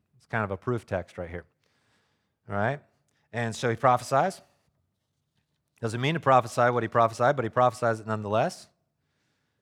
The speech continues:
And he says, you know, "Hey, you don't realize it's, that it's better for, uh,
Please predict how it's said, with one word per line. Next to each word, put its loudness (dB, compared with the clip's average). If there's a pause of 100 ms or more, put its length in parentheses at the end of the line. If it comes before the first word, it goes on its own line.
(100)
And -8
he -6
says, -4
you -10
know, -10 (460)
"Hey, 2 (420)
you -2
don't 0
realize 0 (680)
it's, -4
that -2
it's -6
better 4
for, -4 (180)
uh, -10